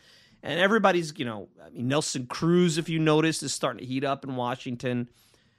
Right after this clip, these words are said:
Look, J D Davis with a big home run yesterday. You really have to have an honest assessment of your D H spot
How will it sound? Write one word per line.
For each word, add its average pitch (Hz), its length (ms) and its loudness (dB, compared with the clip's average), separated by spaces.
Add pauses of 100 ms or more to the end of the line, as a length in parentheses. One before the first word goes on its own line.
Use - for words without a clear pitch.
(220)
Look, - 140 -10
J 131 160 -2
D 131 120 -2
Davis 135 360 2
with 123 120 -2
a 113 40 -4
big 120 220 0
home 120 260 0
run 135 220 2
yesterday. 135 720 0 (640)
You 147 140 -4
really 143 400 2
have 147 160 0
to 139 80 -2
have 135 120 0
an 131 80 -2
honest 139 300 -2
assessment 131 580 -2
of 120 280 -2
your 117 120 0
D 123 260 0
H 123 200 -2
spot 104 460 -2